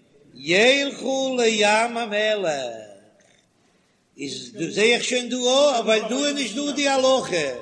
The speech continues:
די הלכה אין אור, דו ביים אור, אין די זאכן, וואו זיי גלייך צו אור, דארט, ווען מען ברענגט צוויי קרבנות אויף איין זאך. אבער אנדערע ערטער נישט, דו די הלכה.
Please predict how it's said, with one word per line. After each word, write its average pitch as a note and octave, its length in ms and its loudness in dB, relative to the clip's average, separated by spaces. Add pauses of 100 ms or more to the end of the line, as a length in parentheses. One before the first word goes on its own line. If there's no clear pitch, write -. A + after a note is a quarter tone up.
(380)
די F3+ 100 2
הלכה A#3 460 4
אין B3+ 200 -4
אור, C4 240 0 (100)
דו C4 200 -8
ביים A#3+ 240 -2
אור, C4 280 2 (100)
אין B3 260 -6
די B3+ 280 -8
זאכן, B3 340 -2
וואו A#3+ 140 -14
זיי B3 160 -8
גלייך A#3+ 360 -4
צו - 140 -8 (100)
אור, C4 220 -2 (800)
דארט, B3+ 320 2
ווען A#3 240 -6
מען A3+ 120 -6
ברענגט B3+ 540 -2
צוויי B3+ 440 0
קרבנות B3 580 0 (200)
אויף A3+ 160 -6
איין G#3+ 180 -4
זאך. E3 320 -6 (500)
אבער F3+ 460 -2
אנדערע B3+ 320 -2
ערטער A3 340 -4
נישט, F#3 300 -12
דו G3+ 120 -16
די F#3+ 80 -8
הלכה. F#3 400 -10